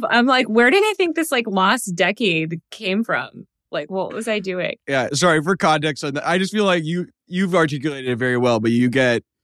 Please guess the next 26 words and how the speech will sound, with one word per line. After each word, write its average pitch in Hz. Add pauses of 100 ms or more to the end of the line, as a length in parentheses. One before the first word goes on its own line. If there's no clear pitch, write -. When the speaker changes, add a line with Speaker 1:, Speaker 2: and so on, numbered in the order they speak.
(140)
Speaker 2:
hit 147 (200)
from 135
both 127
ways. 120
When 123
you 127
were 120
a 120
young 123
reporter, 113
it 101
was 110
like, 117
"Oh, 127
she 127
doesn't 120
know 117
anything." 113
And 113
then 117
as 117
soon 120
as 113
you're 113
sort 113
of, 110